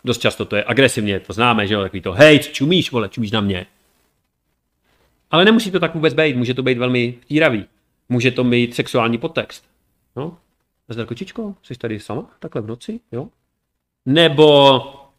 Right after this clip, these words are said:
eh, to může být takový vtíravý, „Hej, prosím tě, kámo, neměl bys pro mě nějaký drobák, fakt ne, hej, podívej se, jo. Ne, ty ses ani nepodíval.“ Proč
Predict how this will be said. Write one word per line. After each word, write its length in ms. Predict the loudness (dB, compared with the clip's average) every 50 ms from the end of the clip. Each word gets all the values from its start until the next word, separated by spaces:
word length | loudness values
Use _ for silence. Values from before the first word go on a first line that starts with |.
| _ -6 -2
eh, 340 | -2 0 0 0 0 -2
to 160 | -2 -2 -2 0
může 260 | 0 0 0 0 0
být 360 | 2 4 4 6 4 4 2
takový 280 | 0 -4 -2 -2 -4 -4
vtíravý, 500 | -4 -4 0 2 2 2 2 0 -2 -2
„Hej, 180 | -2 -4 -4 -6 -8 _ _
prosím 260 | -16 -14 -10 -10 -8
tě, 100 | -8 -8
kámo, 360 | -6 -4 -4 -4 -2 -4 -4 -4
neměl 260 | -4 -4 -4 -4 -4
bys 300 | -6 -8 -10 -12 -18 -20 _ _ _
pro 120 | -12 -10
mě 80 | -8 -8
nějaký 240 | -8 -8 -8 -10
drobák, 440 | -10 -10 -8 -6 -6 -6 -6 -8 -10
fakt 140 | _ -14 -12
ne, 300 | -10 -10 -8 -10 -10 -6
hej, 160 | -4 -4 -4
podívej 400 | -2 -4 -6 -4 -2 -2 -2 -2
se, 420 | -4 -4 -6 -4 -4 -4 -6 -8 -12 -14
jo. 340 | -14 -12 -12 -12 -12 -14 -18 _ _ _ _ _ _ _ _ _ _
Ne, 280 | -12 -10 -8 -8 -6 -8
ty 80 | -6
ses 140 | -8 -6 -6
ani 160 | -4 -4 -4
nepodíval.“ 720 | -4 -4 -6 -6 -4 -4 -4 -4 -4 -6 -6 -8 -12 -16 -20 _ _ _ _ _ _ _ _ _ _ _ _ _ _ _ _ _ _ _ _ _ _ _ _ _ -20 -20 _ _ _ _ _ _ _ _ _ _ _ _ _ _ _ _ _ _ _ _ _ _ _ _ _ _ _ _
Proč 600 | 2 4 4 4 2 0 -2 -6 -8 -8 -12